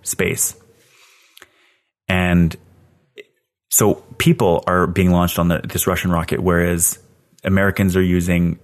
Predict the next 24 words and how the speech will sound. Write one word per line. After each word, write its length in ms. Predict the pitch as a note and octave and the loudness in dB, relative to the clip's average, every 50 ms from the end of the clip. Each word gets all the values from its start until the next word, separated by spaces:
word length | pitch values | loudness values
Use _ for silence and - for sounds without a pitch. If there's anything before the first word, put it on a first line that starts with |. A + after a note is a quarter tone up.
| _ - _ _ | _ -20 _ _
commercial 680 | - - G2 F#2+ G#2 G#2+ G2+ - G#2 F#2 F2 E2 E2 F2 - - - - _ | -2 0 2 2 2 0 0 0 0 2 2 0 0 -4 -10 -18 -20 -18 _
company, 560 | - - A#2+ A#2 A#2+ A2 G2 F2+ F2 E2+ - - - - | -6 0 0 0 2 2 0 0 -2 -2 -4 -8 -10 -6
uh, 200 | - F2 E2+ E2+ E2+ | -4 -4 -2 -2 -2
rockets 460 | F2+ E2+ E2 - - E2+ - - - | 0 -2 -2 -2 -4 -6 -6 -6 -6
to 100 | - F2 | -6 -4
get 260 | E2+ F2 - - - - - _ _ _ _ _ _ - _ | -2 -2 -2 -4 -6 -14 -20 _ _ _ _ _ _ -18 _
stuff 460 | - - - - F2 F2+ G#2 - - - | -4 -4 -2 -2 -2 -2 -4 -4 -6 -4
up 220 | G#2 G2+ - - - | -4 -4 -4 -6 -4
to 180 | - A2 G#2+ | -2 -2 0
the 100 | G#2+ A2 | 2 2
International 340 | A2 A2+ A2 A2 A2 - G2+ | 2 2 0 0 -2 -4 -6
Space 240 | - - A#2 A#2+ A#2+ | -2 -2 -2 -2 0
Station, 280 | - C3 B2 - A#2 | -2 -4 -2 -2 -2
up 120 | F#2+ - - | -2 -2 -4
to 80 | - | -6
space. 340 | A#2+ - A#2 A#2+ C3 - - - - - - - - - - - - - - - - _ _ _ _ - - | -4 0 0 0 0 -2 -6 -12 -20 -20 -20 -20 -20 -20 -20 -20 -20 -20 -20 -20 -20 _ _ _ _ -10 -6
Uh, 260 | E2+ E2+ E2+ E2 D#2 - - | -2 -2 0 -2 -2 -4 -4
but 260 | - G#2+ F2+ - - - | -2 -2 -2 -2 -4 -4
so 100 | - A2 | 0 0
basically 480 | B2+ C3+ A#2+ C#3 B2 A#2 G#2 G2 F#2 | 0 2 0 0 2 2 2 2 0
the, 260 | - F#2+ F#2+ F#2 F2 | 0 0 0 0 0
the 180 | E2 D#2 F#2+ - | 2 0 0 0
argument 440 | - G2 A2 A#2 A#2 G2+ F#2 E2 - | 0 0 2 4 4 4 4 2 0
is 340 | - E2+ E2 E2 D#2 - | -2 -2 -2 -2 -4 -6